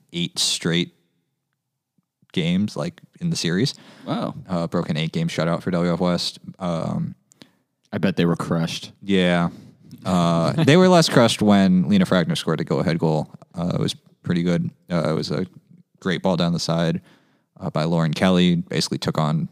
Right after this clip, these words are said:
Speaker 1: the entire left wing by herself and then crossed the ball over, and Fragner put it home.
Speaker 2: Mm-hmm.
Speaker 1: So they won two to one. Uh,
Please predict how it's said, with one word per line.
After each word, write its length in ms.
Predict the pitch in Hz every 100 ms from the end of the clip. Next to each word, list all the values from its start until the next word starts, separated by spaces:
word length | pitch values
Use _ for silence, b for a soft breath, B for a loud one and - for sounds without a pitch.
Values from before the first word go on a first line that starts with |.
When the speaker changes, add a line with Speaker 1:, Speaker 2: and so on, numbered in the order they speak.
| _
Speaker 1:
the 80 | -
entire 400 | 78 80 80 78 - _ _ - _ _
left 260 | 101 92 -
wing 220 | 87 85
by 160 | 80 78
herself 380 | 85 82 82 -
and 80 |
then 80 | 73
crossed 260 | 71 64 -
the 60 |
ball 200 | 80 80
over, 220 | 82 82 82
and 80 | 87
Fragner 300 | - - -
put 140 | 76
it 40 | 82
home. 220 | 92 95 _ _ _ -
Speaker 2:
Mm-hmm. 260 | 92 95
Speaker 1:
So 140 | - 90
they 80 |
won 280 | 90 101 104 -
two 140 | 127
to 40 | 127
one. 280 | 135 190 104 _ _ _ _ -
Uh, 200 | 90